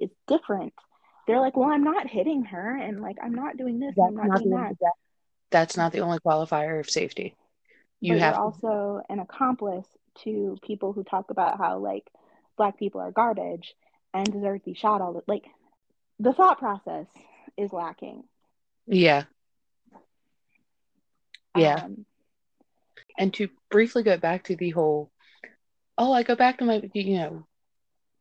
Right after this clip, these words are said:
Speaker 2: go back to see your parents and whatnot, even though it was a shitty situation." Do we not remember what happened with Austin's father?
Speaker 1: I do remember.
Speaker 2: Mm, like, I, I, I'm the reason his ass ain't around. Like, no.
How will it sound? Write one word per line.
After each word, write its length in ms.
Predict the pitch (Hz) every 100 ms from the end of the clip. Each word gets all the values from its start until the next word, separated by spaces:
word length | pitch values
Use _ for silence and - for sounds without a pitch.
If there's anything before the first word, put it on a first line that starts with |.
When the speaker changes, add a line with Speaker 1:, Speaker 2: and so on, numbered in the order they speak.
| _ -
Speaker 2:
go 100 | 202
back 260 | 202 202
to 80 | 202
see 120 | -
your 120 | 190
parents 420 | 180 185 180 180 180
and 100 | 175
whatnot, 400 | 170 175 165 175
even 160 | 175
though 80 | 170
it 40 |
was 120 | 165 165
a 20 |
shitty 300 | - 170 170
situation." 560 | 175 170 165 165 156 - - _ _ - -
Do 80 | 277
we 80 |
not 200 | 392 165
remember 320 | 170 165 160 156
what 120 | 160
happened 260 | 156 165
with 80 | 160
Austin's 400 | 160 156 - 160
father? 380 | - 160 156 156 _ _ _ _ _ _ _ _ _ _ - - - _ -
Speaker 1:
I 200 | - 466
do 240 | 302 370
remember. 540 | 208 156 - - - - _ _ _ _ -
Speaker 2:
Mm, 240 | 208 -
like, 300 | 180 170 - - -
I, 120 | -
I, 140 | - -
I'm 140 | 240
the 80 | 262
reason 260 | 240 220 208
his 100 | 202
ass 240 | - -
ain't 120 | 190
around. 260 | 175 180 170 _ _ _ _ _ _ _
Like, 160 | 190 190
no. 340 | 202 156